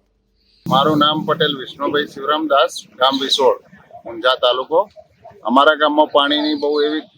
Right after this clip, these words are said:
ખતરનાક સમસ્યા છે ને કે બે દિવસથી પાણી ઉતરતું જ નહીં. વરસાદ આવે તો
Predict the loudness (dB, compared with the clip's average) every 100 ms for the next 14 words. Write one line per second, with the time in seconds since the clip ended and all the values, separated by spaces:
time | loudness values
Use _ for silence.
0 | -8 0 2 4 2 0 0 0 2 0
1 | 4 2 2 -4 -10 -4 -2 0 2 0
2 | 0 -4 -4 -4 -8 -16 -20 -4 2 4
3 | 2 0 0 0 0 -4 0 0 2 2
4 | 2 2 2 -2 -8 -16